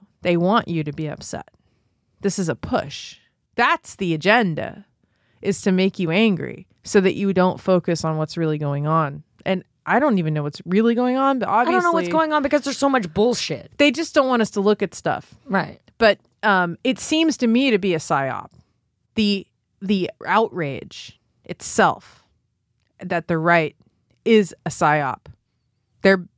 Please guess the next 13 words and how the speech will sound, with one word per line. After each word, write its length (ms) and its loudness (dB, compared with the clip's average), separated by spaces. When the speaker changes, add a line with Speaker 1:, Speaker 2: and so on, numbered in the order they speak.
Speaker 1:
they, 140 2
they're 220 0
being 240 0
played. 500 -2
The, 220 -4
the 100 -2
psyop 600 0
is 200 4
ma-, 280 0
is 260 -4
them 320 0
getting 260 0
upset 440 0